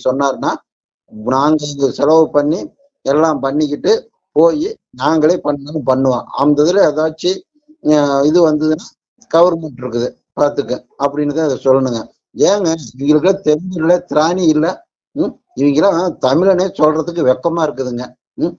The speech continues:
இந்த திருமாவளவனை பார்த்து நான் கேக்குறேன், இப்ப கூட வந்து ஒண்ணாம் தேதி எங்கேயோ கூட்டத்துல பேசியிருக்கிறாப்புல. எல்லாம் ஒண்ணுதான், அது யாருமே சொல்லல. ஆனா இந்த மாதிரி நச்சு பூச்சிகள்,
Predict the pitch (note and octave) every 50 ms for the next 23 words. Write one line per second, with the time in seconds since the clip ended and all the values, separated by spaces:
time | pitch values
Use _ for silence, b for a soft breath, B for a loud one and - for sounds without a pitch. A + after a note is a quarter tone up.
0 | _ _ _ - C3+ C3+ B2+ C3+ C#3+ D3 D#3 F#3 F#3+ F#3 E3+ E3 D#3 D3 C#3+ B2
1 | C#3+ D3+ D3 D3+ D3 C#3+ C3+ C#3 C#3 C3 B2+ B2 B2+ D3 D#3 B2+ G#2 G2 - A2+
2 | B2 - E3 D#3+ C#3 C#3 D#3+ F3 F3 E3 D3+ D3 D3+ E3 D3+ C3+ B2+ D3 D#3+ D#3+
3 | D3+ C#3 C#3+ C#3+ C3+ C#3 C3 C3 C3+ D3 D3+ C#3+ - - C3+ C#3+ - C3+ C#3 C3
4 | B2+ - C3+ C#3 C#3+ - D3 B2+ A#2+ B2+ B2 A#2 G2+ G#2+ A#2+ C3+ - - _ _
5 | _ _ _ _ _ G#2 A2+ B2 D3 D#3+ E3 E3 F3+ F#3+ F3 D3+ D3 C#3+ D3+ D#3
6 | D3 B2+ D3 D#3 D#3 D#3 _ _ B2 B2 B2 B2 B2 B2+ C#3+ D3+ D3 C#3+ D3+ D#3
7 | C#3+ - C#3 C3+ C3 C3 B2+ A#2+ - - _ _ _ _ - C#3 D#3 E3 D#3 D3
8 | D3 D3 D3+ D3 C#3 D3 C#3 C#3 C3 B2 B2 C3 C3+ C3 - - G3 - - D#3+
9 | D#3 - - D#3 C#3+ D3+ E3